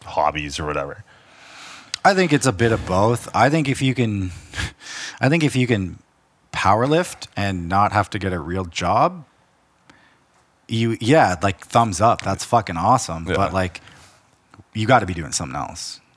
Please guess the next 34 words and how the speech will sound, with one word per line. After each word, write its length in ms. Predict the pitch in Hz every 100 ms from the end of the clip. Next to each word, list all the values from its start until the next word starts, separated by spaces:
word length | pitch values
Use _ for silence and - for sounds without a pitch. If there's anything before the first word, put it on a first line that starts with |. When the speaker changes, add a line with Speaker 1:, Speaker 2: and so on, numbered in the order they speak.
| _ _ -
Speaker 2:
You 80 | 82
have 220 | 90 71
to 80 | -
be. 240 | - - -
Speaker 1:
How 160 | 123
did, 160 | 139 127
what 160 | 123 135
was 140 | 135
the 120 | 139
original 480 | 120 101 98 101 92
muse 380 | 82 80 80 78
behind 340 | 76 78 73
Bacon 260 | 71 71 65
and 100 | 69
Barbells? 400 | 69 73 - - - - - - - - _
Speaker 2:
Uh, 720 | 107 110 110 113 113 113 113 101 - -
I 140 | 123 123
started, 800 | - - 123 123 127 123 123 120
uh, 440 | 110 107 107 101
well, 120 | 117
I 40 | 123
was 100 | 113
working 240 | 131 131
at 160 | 110 92
Good 180 | 110 101
Life, 460 | 135 151 - - -
and 500 | 104 104 101 101 98
I 140 | 98
just, 280 | 92 101 - _ _ -
we 120 | 110
had 180 | 101 98
a 80 | 92 _
kind 200 | - 101
of 80 | 95